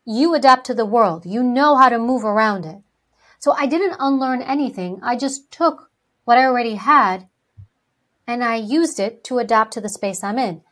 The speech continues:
Now, on a personal note, it's still extremely important, and I still do this today, who's around me, who am I connecting with? Is this a, a person,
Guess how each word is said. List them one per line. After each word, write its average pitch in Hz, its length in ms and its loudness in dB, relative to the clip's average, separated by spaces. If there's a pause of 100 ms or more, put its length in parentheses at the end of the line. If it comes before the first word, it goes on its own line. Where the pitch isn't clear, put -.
(300)
Now, 226 100 2
on 226 100 0
a 214 60 -6
personal 262 520 -4
note, 196 360 -4 (260)
it's - 180 -12
still 359 180 -4
extremely 277 480 -4
important, 226 540 -6
and 208 120 -8
I 202 60 -4
still 240 240 -6
do 254 140 -4
this 233 140 -8
today, 214 420 -4 (280)
who's 339 260 -4
around 226 340 -2
me, 214 240 -6
who 269 100 -2
am 294 80 -4
I 320 80 -4
connecting 196 500 -8
with? 196 300 -6 (920)
Is 233 100 -4
this 262 240 0
a, 214 300 0
a 214 80 -10
person, 233 580 -4